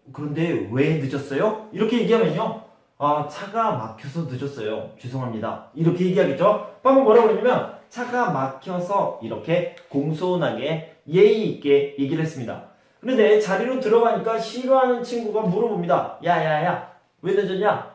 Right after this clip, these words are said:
왜 늦었어?" 이렇게 물어봐요. 그러면 이 학생이 기분이 좋아요? 안 좋아요? 안 좋아요. 안 좋아서, "아, 차가 막혔으니까." 이렇게 얘기합니다. 방금 뭐라고 그랬어요?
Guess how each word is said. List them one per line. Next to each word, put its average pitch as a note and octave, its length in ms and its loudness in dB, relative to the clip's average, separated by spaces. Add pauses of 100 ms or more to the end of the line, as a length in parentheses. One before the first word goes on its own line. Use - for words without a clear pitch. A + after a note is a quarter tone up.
왜 E3+ 120 -8
늦었어?" F#3+ 640 -2
이렇게 F3 240 0
물어봐요. F#3+ 640 2 (240)
그러면 A3+ 560 0
이 F#3+ 100 -2
학생이 G#3+ 400 2
기분이 F3+ 340 -4
좋아요? E3+ 300 4
안 D3+ 140 0
좋아요? E3+ 340 0 (420)
안 C4 240 4
좋아요. A3 540 6
안 D#3 140 -2
좋아서, G3 540 0 (140)
"아, D#3+ 140 -4
차가 - 320 0
막혔으니까." G3+ 1200 0 (100)
이렇게 A3 400 0
얘기합니다. E3 560 2 (160)
방금 B3+ 180 2
뭐라고 A3 220 8
그랬어요? A#3+ 420 4